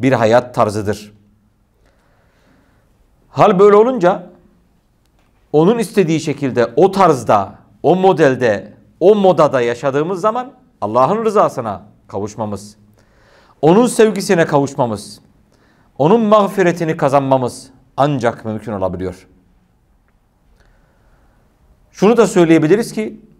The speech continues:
sünnet-i seniyye Kur'an-ı Kerim'in hayata geçirilmesi demektir.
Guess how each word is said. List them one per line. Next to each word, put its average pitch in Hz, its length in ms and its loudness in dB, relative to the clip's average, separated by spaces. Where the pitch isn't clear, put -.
sünnet-i 214 440 -2
seniyye 202 580 -2
Kur'an-ı 208 440 4
Kerim'in 180 720 0
hayata 165 580 2
geçirilmesi 131 920 -2
demektir. 98 580 -8